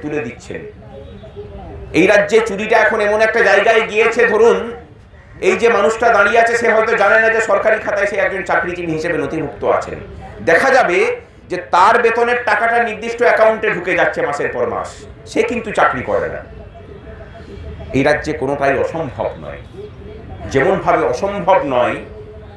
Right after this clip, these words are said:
করোনাকালে যখন মানুষ খেতে পাচ্ছে না, হাজার কিলোমিটার, দু হাজার কিলোমিটার হেঁটে তারা আসছেন, এমনকি চাল নেই বলে শাক ফুটিয়ে খাচ্ছেন, তখন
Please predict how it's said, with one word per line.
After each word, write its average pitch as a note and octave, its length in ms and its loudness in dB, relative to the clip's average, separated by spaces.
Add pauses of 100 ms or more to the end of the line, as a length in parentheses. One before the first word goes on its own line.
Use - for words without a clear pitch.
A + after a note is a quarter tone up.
(100)
করোনাকালে D#3+ 640 2
যখন C#3+ 280 -4
মানুষ C3+ 380 -4
খেতে D3+ 280 -4
পাচ্ছে C#3 360 -2
না, B2 260 0 (1200)
হাজার D#3+ 280 4
কিলোমিটার, D3+ 540 2
দু C3+ 100 -2
হাজার D3 260 0
কিলোমিটার C#3+ 540 -2
হেঁটে D3+ 300 -2
তারা C#3+ 240 2 (180)
আসছেন, C3+ 480 0 (480)
এমনকি E3 440 -2
চাল E3+ 320 4
নেই F3+ 200 0
বলে E3+ 180 -2
শাক - 360 -4
ফুটিয়ে F#3+ 280 -4
খাচ্ছেন, C#3+ 500 -2 (840)
তখন F3+ 520 2